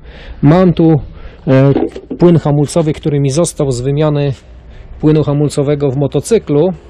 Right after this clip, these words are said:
No i jest po terminie ważności, więc już praktycznie do niczego się nie nadaje, tylko do utylizacji. Więc postanowiłem zrobić taki eksperyment, czy da się wyczyścić zabrudzony układ napędowy w rowerze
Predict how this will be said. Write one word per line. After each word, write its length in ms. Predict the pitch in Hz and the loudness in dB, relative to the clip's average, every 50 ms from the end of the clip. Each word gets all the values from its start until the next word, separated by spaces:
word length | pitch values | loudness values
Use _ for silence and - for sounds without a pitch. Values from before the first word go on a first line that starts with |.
| - - - - - - - - - - - - | -20 -20 -20 -20 -20 -20 -20 -20 -20 -20 -10 -4
No 140 | 156 170 185 | -2 0 2
i 40 | 196 | 2
jest 200 | 202 185 - - | 2 0 -2 -4
po 100 | 202 175 | -6 -4
terminie 420 | - 196 180 185 190 185 185 185 | -2 -2 -2 0 0 0 0 0
ważności, 640 | 165 180 165 156 185 196 170 147 - - - 143 131 | 0 0 -2 0 0 0 0 -2 -4 -6 -6 -4 -4
więc 220 | 143 139 131 - | -4 -4 -4 -4
już 100 | 151 - | -6 -6
praktycznie 500 | - - 147 - - 156 - - 170 156 | -4 -6 -6 -4 -6 -10 -6 -4 -4 -2
do 100 | 139 151 | 0 -2
niczego 320 | 156 143 - 170 151 156 | -2 -2 -2 -2 -2 -2
się 140 | 147 - 156 | -2 -2 -2
nie 120 | 151 147 147 | 0 0 0
nadaje, 380 | 147 147 156 151 135 135 127 | 0 0 2 2 2 0 -2
tylko 200 | - 139 - 139 | -4 -4 -6 -4
do 120 | 131 143 139 | -2 0 0
utylizacji. 880 | 135 131 127 - 156 139 135 135 151 156 143 - - - 143 156 180 165 - - - - - - - - - - - - - - - - - - - 110 | 0 0 -2 -4 -6 -4 -4 -2 0 0 -2 -2 -2 -4 -2 -2 -4 -6 -10 -16 -20 -20 -20 -18 -18 -16 -14 -14 -12 -12 -12 -12 -14 -14 -10 -8 -6 -2
Więc 320 | 139 151 151 156 147 - | 0 2 2 0 -2 -6
postanowiłem 680 | - - 170 - - - 165 165 165 165 180 175 170 160 | -4 -6 -6 -4 -2 -2 0 0 2 2 2 2 0 0
zrobić 340 | 143 156 175 165 165 - - | 0 -2 -2 -4 -4 -6 -6
taki 240 | - 156 - 175 160 | -6 -6 -2 -2 -2
eksperyment, 720 | 139 - - - - 165 165 190 185 180 175 165 - - | -2 -4 -6 -4 -4 0 0 0 0 0 -2 -2 -4 -8
czy 160 | - - 160 | -8 -6 -4
da 160 | 147 175 175 | -2 0 -2
się 180 | - - 180 156 | 0 0 -2 -4
wyczyścić 680 | 135 151 143 - 185 175 - - - - 170 156 123 - | -4 -4 -6 -2 -4 -4 -4 -4 -8 -6 -6 -6 -6 -6
zabrudzony 1000 | 120 117 117 117 - - 151 147 127 147 147 131 123 170 165 156 151 147 143 - | -8 -8 -8 -6 -2 0 0 0 0 -4 -6 -4 -2 -2 -2 -2 -2 -2 -4 -4
układ 340 | 151 143 - - 147 - - | -6 -6 -2 -2 -2 -2 -2
napędowy 520 | 143 127 - 143 139 135 151 147 139 139 | -4 -4 -4 -4 -2 -2 -2 -2 -2 -2
w 60 | 123 | -2
rowerze 580 | 127 127 127 131 165 151 131 120 131 127 139 | -2 -2 -2 0 0 -2 -2 -2 -4 -4 -4